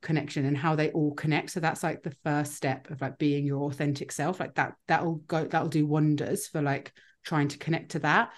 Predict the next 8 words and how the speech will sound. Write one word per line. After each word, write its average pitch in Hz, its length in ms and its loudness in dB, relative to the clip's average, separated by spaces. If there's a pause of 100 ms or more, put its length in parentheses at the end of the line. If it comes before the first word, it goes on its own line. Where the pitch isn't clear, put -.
(760)
The 175 140 8
other 208 160 6
two 196 280 4
steps - 560 -2 (680)
are 151 360 4 (500)
to - 120 0
do 156 240 4
with 147 300 2